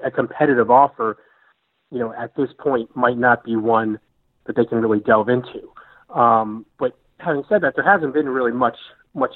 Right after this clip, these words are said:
chatter. I mean, I, the Orioles, um, you know, they, they talked very briefly several years ago when, when Manny was, was still a, uh,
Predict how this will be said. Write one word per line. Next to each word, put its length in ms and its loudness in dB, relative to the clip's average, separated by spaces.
chatter. 320 2
I 40 -6
mean, 140 -8
I, 80 -4
the 120 -8
Orioles, 280 -2
um, 320 -6
you 60 -6
know, 60 -4
they, 100 -8
they 100 -2
talked 320 0
very 200 2
briefly 480 -2
several 240 -2
years 240 -2
ago 240 2
when, 180 -4
when 160 0
Manny 220 -2
was, 120 -18
was 200 -10
still 220 0
a, 160 0
uh, 220 -4